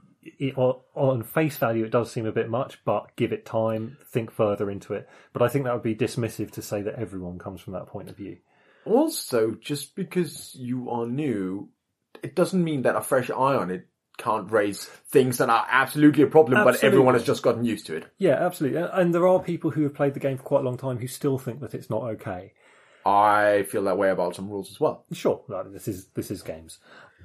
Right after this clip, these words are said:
Speaker 1: Uh, so I think the main criticism against it is that you just have to roll a double.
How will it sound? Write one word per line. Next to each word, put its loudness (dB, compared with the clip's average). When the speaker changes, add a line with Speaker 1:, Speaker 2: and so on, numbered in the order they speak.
Speaker 1:
Uh, 6
so 4
I -2
think -2
the 2
main 4
criticism -2
against -2
it -12
is 0
that -2
you -2
just 0
have -2
to -6
roll 4
a -6
double. 0